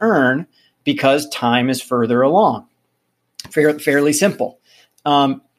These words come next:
and then you wanna look at, like, credit quality as well. And so credit quality,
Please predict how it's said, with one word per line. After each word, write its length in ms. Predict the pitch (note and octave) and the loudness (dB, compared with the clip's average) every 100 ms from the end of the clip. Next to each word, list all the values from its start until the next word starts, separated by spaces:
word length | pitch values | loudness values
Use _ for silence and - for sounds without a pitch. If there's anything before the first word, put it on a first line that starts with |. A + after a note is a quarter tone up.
| _ - | _ -4
and 140 | D#3 | 0
then 180 | F3 G#3+ | 2 4
you 140 | G3 F3 | 4 4
wanna 240 | E3 D3+ | 2 2
look 260 | C#3+ D3+ D#3 | 2 2 2
at, 300 | C#3 - _ _ _ _ _ _ | 0 -2 _ _ _ _ _ _
like, 220 | B2+ A#2 | -10 -10
credit 380 | - - F3 E3 | -10 0 2 2
quality 540 | - C3 B2 A#2+ A#2 A#2 | 0 0 2 0 -6 -12
as 160 | A#2+ | -10
well. 420 | C3 C3+ - - _ _ _ - | -6 -4 -4 -6 _ _ _ -10
And 80 | B2+ | -8
so 100 | C#3 | -8
credit 360 | B2 A#3+ D#4+ - | -2 0 0 2
quality, 640 | E3 C#3+ C#3 C#3 F#3+ | 2 4 4 2 -2